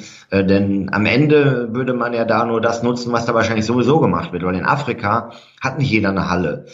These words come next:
in Indien auch nicht und in Brasilien auch nicht, ja, und deswegen, äh, und in Amerika auch nicht letztendlich, ne? Da findet das Outdoor statt und, äh, das sind die Anfänge und dann muss man's Indoor weiterleiten,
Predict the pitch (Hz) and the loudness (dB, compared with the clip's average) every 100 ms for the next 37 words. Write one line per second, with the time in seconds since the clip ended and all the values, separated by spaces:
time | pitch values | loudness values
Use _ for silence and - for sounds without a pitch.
0 | - 104 117 113 113 113 78 131 139 104 | -8 -6 -2 0 2 2 2 2 2 0
1 | 101 95 92 95 90 110 104 104 120 139 | -2 -4 -2 -4 -2 -2 -2 -2 2 2
2 | 117 80 - - _ _ 87 92 92 95 | 2 0 -6 -14 _ _ -6 -4 -4 -4
3 | 92 90 104 104 104 101 95 - 101 95 | -6 -4 0 2 2 0 -2 2 2 2
4 | 104 107 107 104 107 107 107 110 98 127 | 0 -2 0 0 4 4 4 2 0 2
5 | 147 113 - 90 90 80 80 80 - 92 | 4 2 0 -4 -8 -8 -8 -10 -10 -6
6 | 101 95 95 123 123 113 110 - 110 113 | -4 -2 -2 0 0 0 -2 0 0 2
7 | 107 101 - 123 160 - - - _ - | 2 2 0 -2 -2 -8 -18 -20 _ -10
8 | 117 113 113 110 - 117 110 107 110 123 | -6 -4 -4 -6 -4 0 2 2 2 2
9 | 110 143 165 - 95 110 147 131 95 110 | 2 4 2 2 0 0 -2 -4 -4 0
10 | 135 123 120 110 107 131 120 107 101 95 | 2 0 0 -6 -6 -4 0 2 2 2
11 | 143 131 78 71 69 65 - | -2 -2 -4 -6 -8 -12 -20